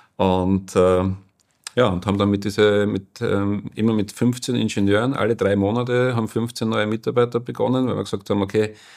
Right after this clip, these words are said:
äh, mir ist auch wichtig, ich will keine Personalfluktuation, äh, keine hohe Personalfluktuation, ganz ausschließen kannst du das eh nicht." Ähm, aber ich wollte keine Stimmung in die Firma reinbringen. Okay, ich hab mir's angeschaut, äh,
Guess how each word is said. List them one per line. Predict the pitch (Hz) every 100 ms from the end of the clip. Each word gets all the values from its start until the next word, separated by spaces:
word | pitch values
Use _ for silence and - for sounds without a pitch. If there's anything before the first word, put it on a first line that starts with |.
| - - _
äh, | - - - - _ -
mir | 101
ist | 101
auch | 98
wichtig, | 107 - 117 117
ich | - 98
will | 104
keine | 104 98 101
Personalfluktuation, | 98 98 98 95 107 104 - 107 - 101 104 110 110 117 113 110
äh, | - 107 107 107 107 110 117
keine | - 95 95
hohe | 95 110
Personalfluktuation, | 110 110 110 104 107 110 - 101 110 104
ganz | 92 95
ausschließen | 95 - 101 -
kannst | 104 101 98
du | 98
das |
eh | -
nicht." | 113 135 - _ - - - - - _ _
Ähm, | 98 95 101 101 120 - -
aber | 101
ich | 104 98 98
wollte | 104 -
keine | 110 107
Stimmung | - 117 120
in |
die | 107
Firma | 104 110 120
reinbringen. | 110 90 107 110 113 117 117
Okay, | 113 98 95 98
ich | 95
hab | 98
mir's | 95
angeschaut, | 85 - 104 101 101 -
äh, | 98 92